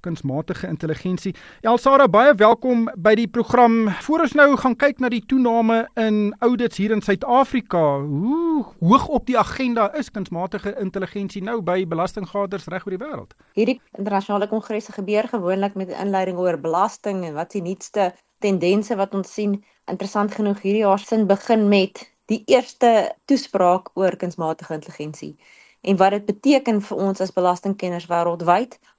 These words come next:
Speaker 2: Ek kan vir jou sê, hier ses honderd en sewentig mense net van Pricewaterhouse wat vandag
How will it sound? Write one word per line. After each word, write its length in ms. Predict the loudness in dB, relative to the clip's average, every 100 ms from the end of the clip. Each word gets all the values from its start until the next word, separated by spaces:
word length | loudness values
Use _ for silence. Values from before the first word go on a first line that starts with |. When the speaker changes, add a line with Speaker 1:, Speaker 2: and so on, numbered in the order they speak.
| -4
Speaker 2:
Ek 120 | -2
kan 100 | 0
vir 140 | 0
jou 140 | 2 4
sê, 40 |
hier 120 | 2
ses 240 | 2 0 0
honderd 200 | -2 -4
en 80 |
sewentig 380 | -4 -4 -4 -6
mense 420 | -6 -6 -4 -4
net 240 | -2 -4 -6
van 120 | -4
Pricewaterhouse 760 | 0 0 -2 -4 -2 -2 -4 -8
wat 120 | -12
vandag 380 | -4 -2 -2